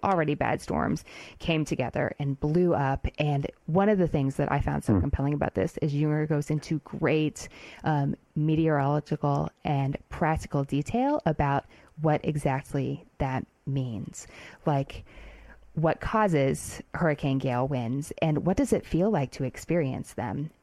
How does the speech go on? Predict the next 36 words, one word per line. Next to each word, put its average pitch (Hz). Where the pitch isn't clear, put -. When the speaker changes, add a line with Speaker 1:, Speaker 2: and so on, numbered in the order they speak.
Speaker 1:
And 151
in 185
the, 160
uh, 135
novel, 143
or 147
<laughs> -
I -
just 156
called 147
it 143
a 143
novel, 139
it 170
Speaker 2:
<laughs> -
Speaker 1:
reads 233
like 143
a 139
novel, 135
so -
that's 175
Speaker 2:
Yeah. 175
Speaker 1:
probably 160
a -
good -
sign. 95
In 208
the 208
book, 151
you 185
know 165
from 165
the 151
outset -
everyone's 139
fates. -